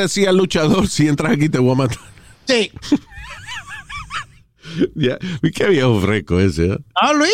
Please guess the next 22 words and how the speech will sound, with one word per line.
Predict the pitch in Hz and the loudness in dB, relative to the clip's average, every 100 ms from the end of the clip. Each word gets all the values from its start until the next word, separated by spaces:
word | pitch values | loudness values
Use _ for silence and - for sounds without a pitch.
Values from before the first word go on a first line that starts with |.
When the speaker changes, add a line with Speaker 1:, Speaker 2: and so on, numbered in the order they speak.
| 453 | 2
Speaker 2:
agaja-, | 277 170 254 | 0 -2 -2
y | 226 | 0
agajaba | 233 226 208 226 262 | 2 2 0 0 0
machete | 277 294 294 294 - 349 | 0 -2 0 -2 -2 -2
y | |
agajaba | 294 294 277 294 311 330 | 0 0 0 0 0 0
de | 320 | -2
todo. | - 349 349 330 | 0 0 2 2
Speaker 1:
By | 294 | 2
the | 151 | 2
way, | 175 196 | 4 4
eh, | 165 160 | 2 2
tú | 156 | 0
dices | 170 | 0
que | 170 | 2
el | |
viejo | 165 175 | 2 2
le, | 170 151 | 2 2
se | - | 2
llamaba | 127 143 151 | 2 2 2
Don | 127 | 0
Fruto. | 110 151 139 78 | 2 0 0 -4